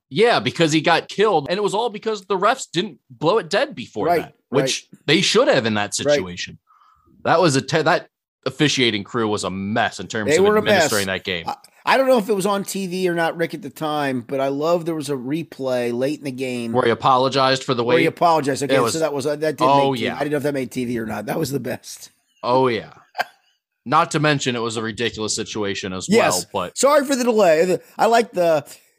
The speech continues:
Speaker 2: uh, the result of the play is a touchdown. No, a touchback. Sorry, touchback.
Speaker 1: No,
Speaker 2: Not touch-
Speaker 1: interception.
Speaker 2: No interception.
Speaker 1: Yeah.
Speaker 2: Not
Speaker 1: Yeah.
Speaker 2: good.
Speaker 1: It was a mess. Uh, all right. So that, those were all the, the injuries that we wanted to get through.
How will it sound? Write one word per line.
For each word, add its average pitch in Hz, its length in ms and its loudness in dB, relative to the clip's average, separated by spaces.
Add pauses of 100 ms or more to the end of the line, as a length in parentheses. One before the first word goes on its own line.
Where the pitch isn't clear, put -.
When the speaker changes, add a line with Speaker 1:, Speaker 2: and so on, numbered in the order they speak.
(260)
Speaker 2:
uh, 208 340 2
the 190 100 -8
result 277 280 2
of 294 60 -6
the 294 80 -6
play 269 280 2
is 247 120 -6
a 233 40 -10
touchdown. 220 580 -4 (280)
No, 220 200 -2
a 208 40 -4
touchback. 247 760 -2
Sorry, 180 340 -4
touchback. 180 500 0
Speaker 1:
No, 151 260 6
Speaker 2:
Not - 80 0
touch- - 100 2
Speaker 1:
interception. 143 920 0
Speaker 2:
No 214 220 4
interception. 170 800 0
Speaker 1:
Yeah. 107 280 -4 (460)
Speaker 2:
Not 143 240 -2
Speaker 1:
Yeah. 170 40 -16
Speaker 2:
good. 101 260 -10 (200)
Speaker 1:
It 127 60 -2
was 117 240 2
a 101 60 -2
mess. 90 440 -8
Uh, - 40 2
all 131 320 4
right. 143 180 2
So 165 120 0
that, 185 220 2
those 202 240 2
were 208 140 4
all 170 320 4
the, 147 320 2
the 131 180 -2
injuries 131 420 -2
that 123 100 -4
we 127 100 -4
wanted 120 300 -6
to 117 60 -6
get 117 260 -6
through. 120 360 0